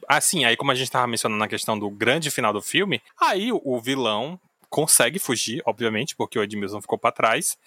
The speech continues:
E aí você pensa, "Meu Deus, e agora? Ah, o Trindade vai se redimir, vai conseguir atirar? Vai acontecer alguma coisa?" Não, a, o helicóptero explode, gente.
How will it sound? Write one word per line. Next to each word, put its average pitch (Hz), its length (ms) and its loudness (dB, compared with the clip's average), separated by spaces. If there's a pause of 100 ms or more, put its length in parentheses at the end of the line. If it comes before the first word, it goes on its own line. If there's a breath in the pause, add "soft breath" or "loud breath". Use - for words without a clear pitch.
(140 soft breath)
E 127 100 2
aí 139 180 2
você 139 220 -4
pensa, 143 300 -4
"Meu 160 100 -6
Deus, 143 400 -4
e 143 40 0
agora? 127 600 0
Ah, 147 360 2
o 113 60 -4
Trindade 139 420 -2
vai 127 100 0
se - 120 -4
redimir, 127 500 -6
vai 120 100 2
conseguir 123 320 -6
atirar? 131 600 -4 (360 loud breath)
Vai 131 120 4
acontecer 143 260 0
alguma 117 200 0
coisa?" 175 280 -2
Não, 294 220 2
a, 214 140 2
o 214 200 0
helicóptero 214 380 0
explode, 170 440 -2
gente. 104 420 -14